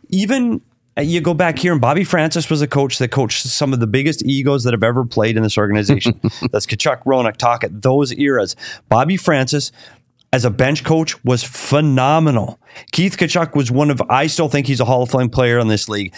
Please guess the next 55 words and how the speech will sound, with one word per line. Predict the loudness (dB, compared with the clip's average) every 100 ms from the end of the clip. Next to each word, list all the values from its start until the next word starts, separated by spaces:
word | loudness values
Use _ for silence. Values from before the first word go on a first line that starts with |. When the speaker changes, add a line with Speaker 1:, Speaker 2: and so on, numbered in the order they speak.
| -6
Speaker 1:
If | -4 -2
he | 0 0 0
was | -2
playing | -2 0 0 -2
poorly, | 0 2 0 0
making | 0 0 0
a |
mistake | 0 0 -2 0
and | -2
dragging | 2 2 2 0
his | -2
team | -2 -2 2
down, | 0 0
he | -2
sat | -2 0
on | 0
the |
bench. | 0 -4 -6 -16 _ -18 -16 -2
Now, | 0
he | 0 0
didn't | 0 0 0
sit | -2 0
out | 0 0
game | 0 2 2
after | 0 0
game, | 0 0
but | 0
he | 0
sat | 0 0
out | 2
on | 2
the | 2
bench. | 0 0
He'd | -2 -2
sat | -2 0 2
out | 0 -2
extended | -4 -4 -2 0 -2 0
periods, | 0 0 0
missed | 0 0
shifts, | -4 -2 0 -2 -6 -8 -14 -16 -14 -2
uh, | 0 0 -2
because | -4 -4 -2 0
Bobby | 0 0 0
Francis | -2 -2 -2
said, | -2
"No, | 0 -2 -6 -6
everybody | -2 0 0 0 2 2 2
follows | 2 2 0 0
the | 0
rules." | 0 0 -2 -6
Keith | -2 -2
Tkachuk | -2 -2 -2 -2
follows | 0 0 0
the |
rules, | 0 0 0 -4